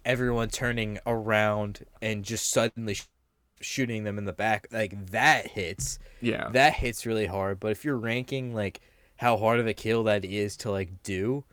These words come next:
Speaker 1: or, like, the style of it, it's pretty low. But I think that
Speaker 2: Mm-hmm.
Speaker 1: goes into shock of everyone just, like, walking, letting someone go forward, and then just turning and shooting. Like, that,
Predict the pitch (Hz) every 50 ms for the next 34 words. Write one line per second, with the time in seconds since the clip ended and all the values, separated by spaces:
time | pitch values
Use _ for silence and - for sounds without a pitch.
0 | _ _ _ _ - - 107 104 101 95 - - 104 - - - - 104 98 104
1 | 113 120 131 147 160 165 165 175 180 170 - - _ _ _ _ _ _ _ _
2 | _ _ 160 170 - - - 190 180 170 131 127 127 127 117 104 92 90 110 110
3 | 107 110 123 - 165 151 135 104 104 123 123 123 120 120 113 101 98 - - -
4 | 120 110 107 104 98 - 110 101 104 104 101 110 110 110 107 107 107 - 98 -
5 | - 104 98 - - - - - - - 120 131 139 135 131 - 147 139 131 131
6 | 123 120 117 113 117 127 123 - - 127 123 127 127 117 123 120 113 - - 117
7 | 113 113 117 120 120 120 117 113 110 110 110 104 110 - - - - - 160 143
8 | 131 127 120 117 110 104 101 101 - - - 123 113 107 101 92 90 101 104 98
9 | 95 - - - 107 110 104 92 107 110 113 107 95 -